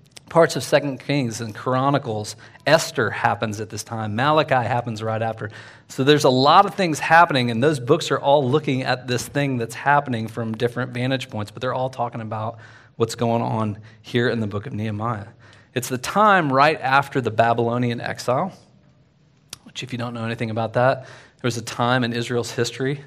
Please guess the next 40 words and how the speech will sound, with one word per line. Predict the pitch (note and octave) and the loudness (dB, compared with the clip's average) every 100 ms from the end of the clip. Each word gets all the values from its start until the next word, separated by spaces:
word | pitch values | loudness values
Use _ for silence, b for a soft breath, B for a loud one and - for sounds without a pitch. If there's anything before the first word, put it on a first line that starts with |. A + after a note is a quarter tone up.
| B - | B -12
uh, | A2+ G#2+ | -6 -4
where | G#2+ A#2+ A2+ | -4 -4 -2
they | A#2 | 0
were | A2 | -2
taken | G#2+ - D3 D3 C3+ | -4 -2 -2 -2 -4
off | C3+ C3+ C3 - B B B | -2 -2 -2 -10 B B B
into | C3+ C#3+ | 0 2
exile. | G#2 B2 - A2+ C#3+ D3+ - | 0 -2 2 4 4 0 -10
It's | A#2 | -14
a | A#2+ | -12
time | - D3+ D#3+ D#3 | -2 2 2 0
after | C3 C#3 D3+ D#3 D#3 D#3 | 0 0 2 0 0 -4
the | B2 | -2
Babylonian | C3 B2+ B2+ B2+ B2 A#2+ | 0 2 2 0 -2 -2
exile. | A2+ A#2+ B2+ A#2+ A#2 | -6 -6 0 0 0
The, | A2 B B - | -6 B B -2
the | |
Persians, | B2 - - D#3+ E3 C#3 B2 C3 - - - | -2 0 2 4 4 2 2 0 -4 -12 -20
even | B2 B2 A#2+ A#2+ | -6 -2 0 -2
at | A#2+ A#2+ | -6 -2
this | D#3 | -4
time | D#3 B2 A2+ | -2 -4 -2
in | A2 | -4
Nehemiah, | A2 A2 B2 A2 | -4 -2 -2 -2
have | G2+ | -6
conquered | - B2 C3 A#2 A2 | -6 -4 -2 -2 -4
the | A2 | -2
Babylonians. | A2+ A#2 A2+ B2+ D3+ A2 A2+ B B B B | -2 0 0 0 0 -4 -8 B B B B
So | - A#2+ | 0 2
it's | B2 - | 2 2
kind | E3+ C#3+ | 2 2
of | - | 2
a | A#2+ | 0
long | A2+ B2+ E3+ D3+ | 4 4 4 2
exile, | A#2 - A2+ A2 A#2+ | -2 -4 -2 0 -2
Babylonians | B2 A#2+ A#2+ B2+ C3 A#2+ | 0 2 2 2 0 -4
first | - B2+ A#2+ - | -4 -2 -2 -4
and | A2+ | -4
then | A2+ | -4
Persians. | G#2+ - C#3 B2+ A2 A2 | -6 -4 -2 -2 -6 -8